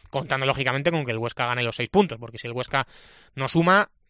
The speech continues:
estas cuentas se, se van al garete. Pero lo dicho, con cuatro puntos, pase lo que pase, uno en Reus, tres en Cádiz,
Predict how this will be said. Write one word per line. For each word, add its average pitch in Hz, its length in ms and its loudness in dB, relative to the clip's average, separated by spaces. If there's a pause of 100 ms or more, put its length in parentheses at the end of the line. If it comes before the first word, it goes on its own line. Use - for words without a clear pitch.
(240)
estas 127 260 -8
cuentas 143 300 -4
se, 120 380 -4
se - 80 -8
van 135 140 0
al 139 100 0
garete. 120 260 -2
Pero 127 160 -4
lo 135 60 2
dicho, 151 240 0
con 135 160 -6
cuatro 208 320 2
puntos, 143 420 -6 (240)
pase 190 260 4
lo 160 100 0
que 143 100 -4
pase, 208 420 0
uno 226 280 0
en 170 100 -4
Reus, 127 340 -4
tres 208 240 0
en 147 100 -4
Cádiz, 190 360 0